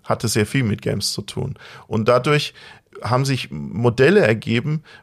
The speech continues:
weil ein Angry Birds zum Beispiel neunundneunzig Cent gekostet hat, ist man erst auf die Idee gekommen, oh, ich kann auch eine Software für neunundneunzig Cent verkaufen und trotzdem noch ein lauffähiges Geschäftsmodell haben. Oder, ähm, selbst bei Subscription-Modellen, also Abo-Modellen,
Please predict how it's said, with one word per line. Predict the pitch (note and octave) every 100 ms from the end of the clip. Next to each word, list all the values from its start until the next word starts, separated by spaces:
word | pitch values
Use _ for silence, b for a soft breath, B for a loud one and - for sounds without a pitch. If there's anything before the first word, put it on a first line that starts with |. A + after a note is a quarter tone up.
| -
weil | G#2+ A#2
ein | A#2 A#2
Angry | C#3 D3
Birds | B2 A#2+ D3 -
zum | B2
Beispiel | A2+ - A2+
neunundneunzig | A#2+ A#2+ A#2 A2+ A#2 -
Cent | E3 G#2
gekostet | B2 - A2+ B2 - A#2+
hat, | B2 B2
ist | C#3 A#2+
man | C#3
erst | - C3 -
auf | -
die | C3+
Idee | G#2 C#3 G#3
gekommen, | F#3+ - G#2+ B2 D#3 B B B
oh, | -
ich | -
kann | - -
auch | - A2
eine | G#2+ G#2+
Software | - E3 - - G#2+ A2+ B2+ b b
für | - B2
neunundneunzig | C#3+ E3 D#3 C3+ B2 A2 -
Cent | F#3 G#3
verkaufen | B2 B2 A#2 B2 A#2
und | -
trotzdem | D#3 - C#3+
noch | C3
ein | G#2+ A2
lauffähiges | A2 C3 - C3 A#2
Geschäftsmodell | - G#2 F3+ - - G#2+ G#2+ G2+
haben. | F#2 - - B B B B
Oder, | B2 C#3 C#3+ C3 -
ähm, | G#2+ B2+ A2+ C2+
selbst | - D3 - -
bei | B2 A#2 G#2+ G#2+
Subscription-Modellen, | - B2 - F#3+ F#3+ A#2+ G#2+ G#2 G#2 G#2 G#2
also | G2+ G#2+ -
Abo-Modellen, | D3 D#3 G#2 G2 G#2+ G#2 G#2+